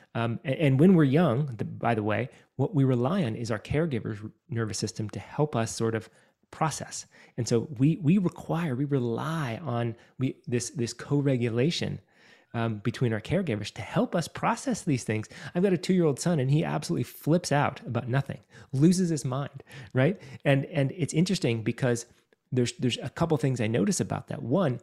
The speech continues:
he's actually moving these emotions through. So it's a really, really good thing. I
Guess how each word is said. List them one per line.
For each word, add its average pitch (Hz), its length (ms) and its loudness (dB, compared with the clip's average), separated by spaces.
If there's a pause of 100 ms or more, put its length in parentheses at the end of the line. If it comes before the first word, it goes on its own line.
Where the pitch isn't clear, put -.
(160)
he's 170 260 2
actually 156 480 0
moving 147 360 6
these 139 180 4
emotions 123 460 0
through. 214 300 -2 (100)
So - 140 -2
it's 127 100 2
a 123 60 2 (160)
really, 131 220 6
really 120 240 4
good 110 240 2
thing. 147 240 2 (280)
I 117 100 0